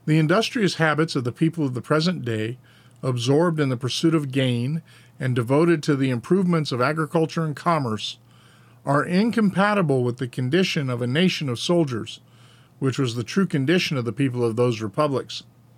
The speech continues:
The means of revenue, which have been so greatly multiplied by the increase of gold and silver and of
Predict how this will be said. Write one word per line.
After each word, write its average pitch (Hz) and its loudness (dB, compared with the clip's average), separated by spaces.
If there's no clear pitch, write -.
The 123 -2
means 147 2
of 120 -2
revenue, 147 2
which 151 -6
have 123 0
been 123 -2
so 123 -4
greatly 143 -2
multiplied 135 0
by 131 0
the 131 2
increase 165 0
of 123 -2
gold 147 2
and 131 0
silver 151 2
and 143 2
of 123 -2